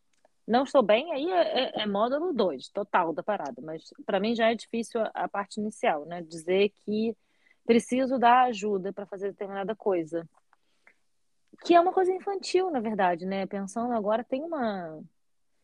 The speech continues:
tem uma coisa, por exemplo, meu filho que tem dois anos e pouco, ele tá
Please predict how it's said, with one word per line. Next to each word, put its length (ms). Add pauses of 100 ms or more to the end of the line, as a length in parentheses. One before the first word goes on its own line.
(160)
tem 140
uma 140
coisa, 260
por 120
exemplo, 320
meu 120
filho 200
que 60
tem 140
dois 200
anos 200
e 20
pouco, 220
ele 100
tá 480